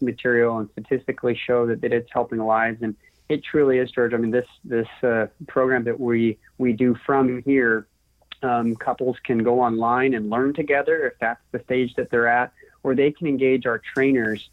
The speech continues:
um, who will walk them through, and we'll reach out to them, and there'll be, you know, a, a, a, a, a survey test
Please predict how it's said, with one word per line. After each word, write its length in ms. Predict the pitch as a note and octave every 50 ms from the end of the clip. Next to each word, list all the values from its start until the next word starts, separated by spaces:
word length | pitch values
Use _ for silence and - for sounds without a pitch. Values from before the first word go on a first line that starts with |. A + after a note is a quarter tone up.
| _ _ _ _ _ _
um, 320 | - A2 A2 A2 A2 A2
who 140 | G#2 - C#3
will 140 | C3+ B2+ A#2
walk 340 | A2 A#2+ A#2+ B2 - - _
them 180 | B2+ A#2 A2+ G#2 -
through, 400 | - - B2+ B2 A#2 A2+ G#2+ G#2+ - _ - - _ _ _ -
and 220 | A2 A2 A2 G#2+
we'll 140 | A2+ B2 B2
reach 280 | A#2 B2+ B2 A#2+ -
out 260 | C3 B2 C3 C3+ - -
to 80 | -
them, 460 | C3+ C3+ C3 C3 B2+ B2+ C3 C3 B2 - _ _ _ _ _ -
and 300 | B2 A#2 A2+ A2 A2+ A2
there'll 160 | G#2+ A#2 A#2
be, 360 | A2 B2 A#2 A2+ A#2 A#2 A#2 -
you 100 | B2 A#2
know, 160 | A2 A2 A2
a, 420 | G#2+ A#2+ A#2 A#2 A#2 - - - A#2
a, 220 | A2 G#2+ G#2+ G#2+ - _ - _ _ _ - - - -
a, 280 | D#3+ A#2+ A2+ A2 A2 -
a, 340 | - A2 G#2 G#2+ G#2+ G#2+ - - _ -
a 60 | - C3 - -
survey 580 | D3 D3 D3 C3+ C3+ C3 C3 B2+ B2 B2 A#2 - _ _ _ _ _ -
test 300 | - - D3 C3 C3 C3